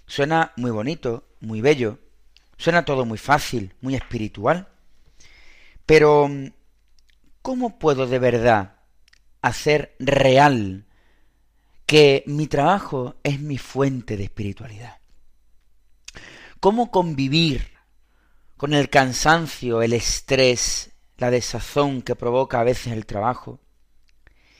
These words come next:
Y la realidad de que por ese trabajo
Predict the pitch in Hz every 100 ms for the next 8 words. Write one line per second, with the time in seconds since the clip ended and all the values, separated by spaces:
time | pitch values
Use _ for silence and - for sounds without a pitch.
0 | _ - - 165 170 156 151 151 147 143
1 | 190 214 - 160 143 135 - 143 151 208
2 | 190 165 165 - 139 120